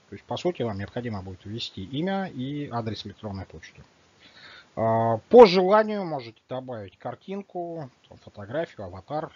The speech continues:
называйте как хотите. То есть найти его в браузере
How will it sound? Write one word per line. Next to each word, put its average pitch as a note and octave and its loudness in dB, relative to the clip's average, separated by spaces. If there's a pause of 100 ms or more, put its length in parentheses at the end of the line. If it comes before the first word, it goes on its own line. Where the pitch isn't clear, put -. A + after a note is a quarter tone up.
называйте G2 -16
как - -18
хотите. - -12 (160)
То G3+ -16
есть - -20
найти B2 -10
его G2+ -10
в E2 -20
браузере G2 -10